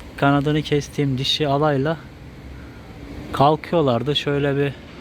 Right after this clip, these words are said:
bir saati falan bulmaya başlamıştı o on günlük süre zarfında. Sonra gene yavru çıkınca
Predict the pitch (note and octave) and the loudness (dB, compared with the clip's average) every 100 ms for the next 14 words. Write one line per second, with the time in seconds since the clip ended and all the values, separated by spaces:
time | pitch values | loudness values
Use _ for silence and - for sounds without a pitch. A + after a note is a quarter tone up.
0 | - - - E3 - D3 C#3 C#3 C3 C3+ | -16 -16 -8 -6 0 2 2 0 -2 0
1 | D3+ D3 C#3 C#3+ D3 C#3 A2+ - A2 G2+ | 2 2 2 2 2 2 2 -2 -4 -6
2 | - - G#2+ G#2 - - - - - A#2 | -8 -6 -4 -4 -8 -14 -16 -18 -6 0
3 | A#2 A2+ A2 A2 - - - - - - | 2 2 2 0 -2 -10 -10 -12 -10 -8
4 | - A#2 A2+ A2+ A2 - A2+ A#2+ F3 - | 0 2 4 4 0 -2 -2 0 -2 -4
5 | - - - - - - - - - - | -12 -12 -12 -12 -12 -10 -10 -10 -12 -12
6 | - - - - C#3+ D3+ D3+ D#3 D#3 D3+ | -10 -8 -6 2 4 4 4 4 4 4
7 | D#3 D#3+ D#3+ - F#3 C3+ B2 D#3+ | 2 0 -4 -6 -4 -2 -2 -4